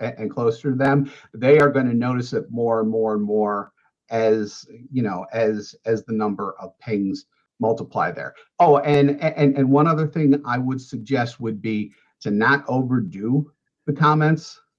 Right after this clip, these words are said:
because otherwise it just looks kinda creepy. <laughs> So, um, you know, you know, do it in a natural way, because otherwise y-, you may start get into that, you know, always be pitching mindset in their mind, even though you're truly not doing that. So just, you know,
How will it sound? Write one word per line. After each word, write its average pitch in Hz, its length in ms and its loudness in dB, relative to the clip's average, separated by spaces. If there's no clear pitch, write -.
because 135 340 2
otherwise 120 500 0
it 101 120 -8
just - 200 -12
looks - 260 -14
kinda 90 140 -10
creepy. 131 480 -2
<laughs> - 60 -10
So, - 680 0
um, 147 400 6
you 160 140 6
know, 135 280 4
you 147 380 -4
know, 147 120 6
do 208 200 2
it 214 80 6
in 170 120 6
a 143 100 6
natural 113 600 2
way, 90 220 -6
because 110 420 -4
otherwise 117 640 0
y-, 110 100 -10
you 113 200 -6
may 104 280 -2
start 95 440 -12
get 101 180 -8
into 98 340 -8
that, 95 320 -10
you 98 80 -10
know, 85 300 -10
always 113 220 8
be 107 120 2
pitching 117 420 0
mindset 101 580 0
in 135 160 8
their 139 180 8
mind, 110 300 4
even 117 260 2
though 117 160 4
you're 110 220 0
truly 107 380 2
not 92 280 -4
doing 80 300 -12
that. 73 200 -20
So - 180 -8
just, 104 300 -2
you 107 100 0
know, 90 160 -4